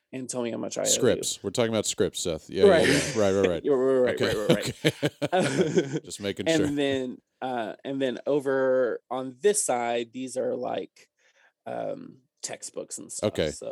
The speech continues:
Speaker 2: I was gonna say those,
Speaker 1: acting,
Speaker 2: yeah, those aren't as color
Speaker 1: acting,
Speaker 2: coordinated.
Speaker 1: directing theory.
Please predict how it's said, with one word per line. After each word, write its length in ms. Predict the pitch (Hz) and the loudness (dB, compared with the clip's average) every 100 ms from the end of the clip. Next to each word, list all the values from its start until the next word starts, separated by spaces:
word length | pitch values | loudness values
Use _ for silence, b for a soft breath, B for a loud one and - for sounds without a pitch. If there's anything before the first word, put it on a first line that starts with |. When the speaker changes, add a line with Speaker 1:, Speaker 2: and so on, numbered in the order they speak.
| - | -8
Speaker 2:
I 40 | |
was 120 | - - | -6 -2
gonna 140 | 107 | -2
say 200 | 95 107 | 2 2
those, 220 | 95 104 | 4 2
Speaker 1:
acting, 280 | 127 120 123 | 2 -6 -6
Speaker 2:
yeah, 200 | 95 82 | -2 -2
those 240 | 78 95 101 | 0 0 2
aren't 160 | 104 | 0
as 100 | 92 | 0
color 200 | 123 127 92 | 0 0 0
Speaker 1:
acting, 120 | 87 | 0
Speaker 2:
coordinated. 400 | 87 80 76 - | -2 -2 -4 -6
Speaker 1:
directing 160 | 117 117 | -10 -14
theory. 800 | - 127 123 123 127 123 120 | -10 -8 -6 -8 -8 -10 -12